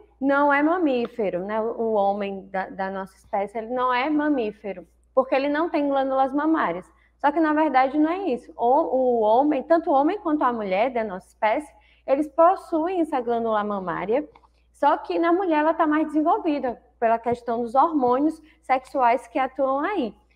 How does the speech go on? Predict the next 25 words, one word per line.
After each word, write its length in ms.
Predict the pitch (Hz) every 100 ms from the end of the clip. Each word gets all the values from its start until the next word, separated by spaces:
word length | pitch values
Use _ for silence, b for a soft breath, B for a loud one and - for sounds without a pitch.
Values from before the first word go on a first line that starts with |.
| _ -
Mas 360 | 233 226 269 - _ -
os 200 | 330 359
dois, 260 | 240 247
todos 480 | - 262 311 403 359
os 120 | 302
animais, 500 | 277 254 240 190 208
inclusive 420 | 226 - 214 214 202
da 160 | 208
nossa 320 | 202 240 320
espécie, 440 | 320 - 226 240 277
apresentam 560 | 269 254 240 247 277
glândula 340 | 247 254 262 262
mamária. 480 | 294 415 359 190 185
Essa 200 | - 233
é, 240 | 226 -
esse 180 | 220 196
é 60 | 254
o 40 |
requisito 520 | 254 277 226 254 262 311
básico 800 | 226 226 220 226 285 - 330 B B -
pra 140 | 285
ser 160 | 285 277
considerado 640 | 277 277 247 240 214 233
um 60 | 240
mamífero. 680 | 269 381 240 - 196 165